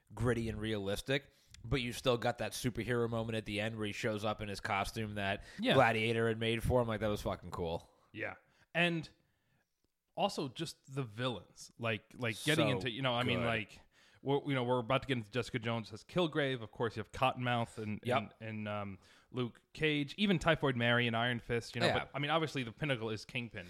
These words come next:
Speaker 2: but
Speaker 1: Right, I mean,
Speaker 2: what
Speaker 1: he was,
Speaker 2: yeah.
Speaker 1: Kingpin was, like, a game changer, the
Speaker 2: Yeah.
Speaker 1: way that he did it, and it was, like, it was one of those, s-, the, when, uh, when Wesley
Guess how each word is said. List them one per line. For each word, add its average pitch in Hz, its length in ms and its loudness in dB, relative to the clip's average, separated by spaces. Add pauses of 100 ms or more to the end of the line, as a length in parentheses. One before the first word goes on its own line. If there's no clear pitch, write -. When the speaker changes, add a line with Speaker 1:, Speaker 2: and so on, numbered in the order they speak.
Speaker 2:
but 110 180 -6
Speaker 1:
Right, 131 180 8
I 110 40 -2
mean, 139 120 0
Speaker 2:
what 170 140 10
Speaker 1:
he 190 60 10
was, 147 200 4
Speaker 2:
yeah. 135 260 2 (100)
Speaker 1:
Kingpin 196 340 4
was, 165 140 6
like, 147 140 2
a 120 60 0
game 113 320 -2
changer, 95 440 -4
the 101 80 2
Speaker 2:
Yeah. 113 100 6
Speaker 1:
way 104 320 2
that 95 140 -6
he 98 180 -4
did 95 240 0
it, 95 140 0
and 110 120 -2
it 113 120 -2
was, 107 180 -2
like, 101 280 2 (300)
it 127 40 4
was 135 160 6
one 160 140 4
of 170 60 2
those, 143 440 2
s-, - 280 -12
the, 110 400 0
when, 113 240 -2
uh, 101 340 0
when 110 220 -4
Wesley 127 720 -2